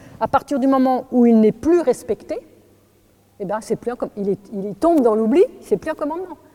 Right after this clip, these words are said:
Mais vous croyez que les, les paroles de Dieu, elles, elles, elles sont plus efficaces parce qu'elles ne seraient pas respectées ? La parole de Dieu, elle est, euh, elle est vivante, elle est fidèle, même si aucun homme sur terre ne l'a respectée, elle est toujours là, quoi. Elle est, elle est scellée quelque part.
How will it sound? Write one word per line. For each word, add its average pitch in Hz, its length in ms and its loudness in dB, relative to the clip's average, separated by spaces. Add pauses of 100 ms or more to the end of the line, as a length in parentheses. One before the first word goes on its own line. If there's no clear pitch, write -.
(160)
Mais 190 80 -8
vous 208 80 -6
croyez 240 300 -4
que 247 100 -8
les, 214 280 0
les 202 100 -6
paroles 220 260 0
de 226 100 2
Dieu, 247 200 -2
elles, 262 220 0
elles, 185 260 -8
elles 202 180 -4
sont 214 140 -8
plus 277 160 -6
efficaces 285 560 -10
parce 233 160 -12
qu'elles 240 140 -8
ne - 40 -10
seraient 208 220 -12
pas 220 100 -6
respectées ? 220 460 -12 (500)
La 180 80 -10
parole 208 300 -2
de 220 80 2
Dieu, 269 160 -4 (160)
elle 202 220 -2
est, 285 220 -2
euh, 180 240 -4 (460)
elle 202 220 -2
est 196 100 2
vivante, 233 540 0
elle 392 100 -2
est 392 60 -4
fidèle, 330 400 -4
même 277 260 2
si 277 180 -4
aucun 359 460 2
homme 370 120 2
sur - 160 -2
terre 302 180 0
ne 254 80 -4
l'a 220 140 -2
respectée, 185 520 -10
elle 202 120 -8
est 196 100 -10
toujours 254 220 -10
là, 320 200 -16
quoi. 170 140 -20 (340)
Elle 196 140 -8
est, 214 160 -10
elle 190 120 -8
est 196 100 0
scellée 311 400 -2
quelque 180 280 -10
part. - 280 -14